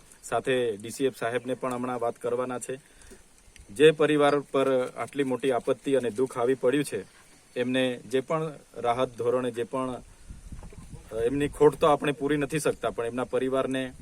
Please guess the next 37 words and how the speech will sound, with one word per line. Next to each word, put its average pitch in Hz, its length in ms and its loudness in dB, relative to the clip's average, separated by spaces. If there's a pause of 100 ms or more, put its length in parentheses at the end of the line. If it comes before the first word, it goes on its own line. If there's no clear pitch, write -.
(520)
જે 131 140 4
પણ 139 400 -2
સરકારી 127 540 0
રાહે 123 220 0
જે 117 400 -4 (220)
વન્ય 120 220 -2
પ્રાણી 123 460 -4 (1300)
જે 110 480 -2
વીમા 123 260 -4
યોજના 127 380 -2
છે 120 300 -2 (340)
એમાં 117 260 -8
પાંચ 120 240 -6
લાખની 120 260 -4
જોગવાઈ 120 320 -2
છે, 120 120 -6
પણ 117 200 -8
એ 120 140 0
ટૂંક 110 320 -10
સમયમાં 113 500 -10
એમના 113 180 -12
પરિવારને 113 500 -6
મળે 120 340 -4 (420)
એ 135 100 4
જ 131 80 4
અપેક્ષા 131 360 2
સાથે 131 280 0
અમે 139 280 -4
સાંત્વના 143 560 -2
આપવા 139 220 -2
માટે, 139 260 -4
અને 135 200 -6
અમે 131 140 -4
બધા 127 240 -2
એમની 127 200 -4
સાથે 117 320 0
છે 101 200 -6